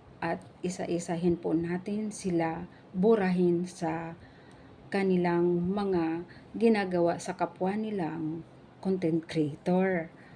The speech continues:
Kasi alam nyo po ba, kaunting tao lang po talaga yung totoo sa buhay natin. Yung ibang, ibang mga nanonood po sa atin, gagawa ng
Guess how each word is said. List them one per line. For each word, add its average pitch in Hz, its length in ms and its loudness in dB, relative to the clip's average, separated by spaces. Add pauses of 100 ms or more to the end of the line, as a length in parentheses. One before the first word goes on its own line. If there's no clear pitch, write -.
(240)
Kasi 170 640 -2 (460)
alam 196 320 -2
nyo 190 160 0
po 180 160 -2
ba, 170 160 0
kaunting 208 560 -2
tao 180 240 0
lang 185 240 0
po 185 80 -6
talaga 165 480 -2
yung 165 480 2 (320)
totoo 202 720 2
sa 165 400 -2
buhay 175 480 2
natin. 170 480 2
Yung - 80 -2
ibang, 190 720 0
ibang 208 320 -2
mga 208 320 -2
nanonood 196 640 0
po 190 80 -4
sa 180 240 -2
atin, 214 240 0
gagawa 165 480 2
ng 170 400 2